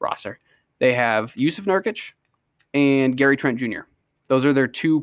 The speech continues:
plus defenders. Everyone else is at best below average defensively. Collins is kind of inconsistent with it. Everyone else is poor,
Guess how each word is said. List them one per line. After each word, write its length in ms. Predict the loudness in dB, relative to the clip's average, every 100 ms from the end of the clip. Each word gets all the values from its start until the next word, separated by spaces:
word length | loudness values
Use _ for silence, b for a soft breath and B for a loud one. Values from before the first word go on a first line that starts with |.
| -4
plus 260 | 0 0 0
defenders. 480 | -6 -4 -4 -6
Everyone 380 | -4 -2 -2 0
else 240 | -2 -4 -10 -10
is 360 | -6 -4 -6 -10 -6
at 340 | -6 -6 _
best 340 | -2 -2 -2 0
below 300 | 4 4 2
average 320 | -2 -6 -12
defensively. 600 | -10 -10 -10 -10 -10 -10 _ _ _ _ _ _ _ -18 -18 _ _
Collins 420 | -2 2 2 2 -2
is 80 |
kind 180 | -6 -6
of 80 | -4
inconsistent 560 | -8 -10 -12 -10 -10 -10
with 140 | -8
it. 80 | -6
Everyone 260 | -4 -4
else 240 | -4 -6 -10
is 120 | -18 _
poor, 360 | -8 -6 -8